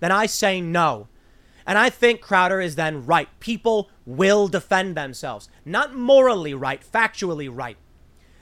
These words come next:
I don't want to see people going out and fighting. But do you expect when twenty-five people are dead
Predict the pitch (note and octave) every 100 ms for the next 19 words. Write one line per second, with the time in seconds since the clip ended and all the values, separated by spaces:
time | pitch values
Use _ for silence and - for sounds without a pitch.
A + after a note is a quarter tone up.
0 | _ G#3+ B3 C#4+ B3 A3 G#3+ - G#3 -
1 | G3 G3 F3 E3+ E3+ D#3+ D#3+ D3+ - E3
2 | D3 G#2+ - - _ _ - G3 D#3 F#3
3 | E3 D#4 E4 - - B3+ F3+ - F#3 -
4 | F#3 B3+ D4+ D4 B3+ A#3+ A3+ G#3 - A3+
5 | A3 G3 E3 A2+ G#2+ A2+ F#3+ C#3+ A2